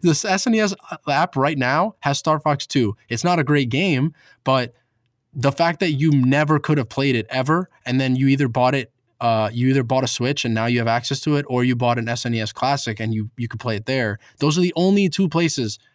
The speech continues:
for ninety-nine percent of the population who's not willing to pirate to play those games,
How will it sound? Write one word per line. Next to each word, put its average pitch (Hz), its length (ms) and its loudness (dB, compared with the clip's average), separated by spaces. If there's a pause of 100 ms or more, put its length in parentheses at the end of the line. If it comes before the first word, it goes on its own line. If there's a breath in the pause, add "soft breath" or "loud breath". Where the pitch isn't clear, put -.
(100)
for 135 160 0
ninety-nine 143 840 2
percent 139 240 0
of 131 40 0
the 127 80 -2
population 127 520 0
who's 110 120 -2
not 117 200 0
willing 127 240 0
to 113 100 -10
pirate 135 460 -2 (400)
to 135 120 -2
play 135 240 -2
those 117 240 -2
games, 98 340 -6